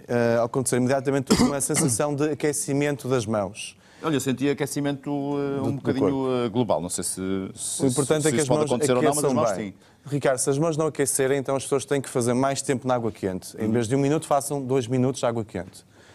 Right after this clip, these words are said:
Speaker 1: O importante é terminar sempre na água fria e, no final, esfregar bem as mãos com a toalha
Speaker 2: Uhum.
Speaker 1: e sentir uma sessão de aquecimento. Como quando tomamos banho na água quente e terminamos no duche com água gelada
Speaker 2: Sim.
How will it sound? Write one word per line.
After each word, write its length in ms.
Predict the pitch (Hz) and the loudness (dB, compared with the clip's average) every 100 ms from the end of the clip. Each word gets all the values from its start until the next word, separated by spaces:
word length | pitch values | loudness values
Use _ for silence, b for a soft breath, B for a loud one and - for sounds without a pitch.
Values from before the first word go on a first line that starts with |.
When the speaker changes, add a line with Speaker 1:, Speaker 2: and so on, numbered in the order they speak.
| B B | B B
Speaker 1:
O 60 | 139 | 0
importante 360 | 131 135 147 | 2 2 2
é 60 | 139 | 2
terminar 260 | 131 131 123 | 2 0 2
sempre 220 | 131 127 | 0 0
na 80 | 131 | 0
água 160 | 123 | 2
fria 460 | 117 - 131 175 190 | -2 0 2 2 0
e, 80 | 165 | 0
no 120 | 160 | -2
final, 440 | 143 139 143 175 196 B B | 0 0 2 0 -2 B B
esfregar 380 | 127 - 131 131 | -6 0 2 2
bem 160 | 127 | 2
as 100 | 131 | 0
mãos 200 | 120 123 | 0 -2
com 80 | - | -2
a 20 | |
toalha 500 | 123 - 110 113 160 208 B | -2 2 4 4 2 0 B
Speaker 2:
Uhum. 160 | 95 95 | -6 -2
Speaker 1:
e 60 | 127 | 0
sentir 260 | 135 127 | 0 2
uma 140 | 143 139 | 0 0
sessão 260 | - 147 | 0 0
de 80 | 143 | 2
aquecimento. 880 | 143 147 139 - 131 117 98 80 - _ b | 2 0 0 0 0 2 0 -6 -14 _ b
Como 160 | - 151 | -4 -2
quando 240 | 143 170 | 0 0
tomamos 380 | 160 160 151 131 | 0 0 2 0
banho 200 | 127 135 | 0 2
na 100 | 127 | 2
água 180 | 120 120 | 0 0
quente 400 | - 127 160 165 | 0 0 0 -2
e 100 | 139 | -2
terminamos 540 | 135 139 139 135 123 - | 0 2 2 0 -2 -8
no 280 | 139 120 120 | -2 0 2
duche 340 | 135 131 - | 2 2 -2
com 100 | 127 | 0
água 280 | 120 113 110 | 0 0 -4
gelada 540 | 107 110 113 113 143 226 | -4 0 4 4 4 0
Speaker 2:
Sim. 280 | 254 113 | 0 -4